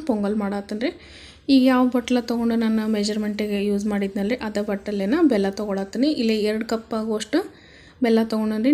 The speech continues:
ನಿಮ್ಗೆ ಸ್ವೀಟಿಗೆ ಎಷ್ಟು ಬೇಕಂತ ಹೇಳಿ ನೋಡ್ಕೊಂಡು ನೀವು ತೊಗೊಳ್ರಿ. ಇಲ್ಲಿ ಬೆಲ್ಲ ಕರಗಲಿಕ್ಕೆ ಒಂದು ಮೂರು ಬಟ್ಲ ಆಗುವಷ್ಟು ನೀರನ್ನ ಹಾಕ್ಕೊಂಡನ್ರಿ. ಬೆಲ್ಲ ಕ್ಲೀನಾಗಿತ್ತಂದ್ರೆ ನೀವು ಬ್ಯಾಳಿ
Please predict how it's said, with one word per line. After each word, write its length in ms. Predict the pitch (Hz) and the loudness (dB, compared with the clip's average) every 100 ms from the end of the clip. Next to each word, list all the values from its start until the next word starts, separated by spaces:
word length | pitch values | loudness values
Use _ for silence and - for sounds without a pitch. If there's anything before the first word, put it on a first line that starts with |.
| 294 | 6
ನಿಮ್ಗೆ 220 | 233 226 - | 6 0 -2
ಸ್ವೀಟಿಗೆ 320 | 240 247 - | -2 -2 -2
ಎಷ್ಟು 160 | 254 254 | -4 -2
ಬೇಕಂತ 360 | 240 240 233 254 | -2 -2 -2 0
ಹೇಳಿ 120 | 240 220 | 2 0
ನೋಡ್ಕೊಂಡು 420 | 214 - 220 254 | -2 -4 0 2
ನೀವು 100 | 226 226 | 2 0
ತೊಗೊಳ್ರಿ. 360 | 214 208 208 349 - - - - - - 294 | -2 -2 -2 -2 -4 -14 -20 -20 -20 0 6
ಇಲ್ಲಿ 160 | 294 262 | 8 8
ಬೆಲ್ಲ 200 | 240 240 240 | 4 2 0
ಕರಗಲಿಕ್ಕೆ 440 | 226 226 226 240 226 | 2 2 0 0 2
ಒಂದು 120 | 220 | 2
ಮೂರು 160 | 214 214 214 | 0 -2 -4
ಬಟ್ಲ 260 | 208 220 208 | -2 -2 -2
ಆಗುವಷ್ಟು 360 | 214 208 - 247 | -2 -4 0 2
ನೀರನ್ನ 280 | 214 208 247 | 2 0 0
ಹಾಕ್ಕೊಂಡನ್ರಿ. 560 | 226 208 208 202 202 302 - - _ _ _ _ _ _ _ - 285 262 | -2 -4 -4 -2 0 0 -2 -16 _ _ _ _ _ _ _ -2 4 6
ಬೆಲ್ಲ 160 | 254 311 302 | 8 6 6
ಕ್ಲೀನಾಗಿತ್ತಂದ್ರೆ 720 | 254 262 254 240 233 226 247 247 | 8 10 8 4 0 2 4 4
ನೀವು 160 | 226 294 - - - - - - 254 | 6 4 2 -12 -20 -20 -20 -4 2
ಬ್ಯಾಳಿ 200 | 220 220 | 4 6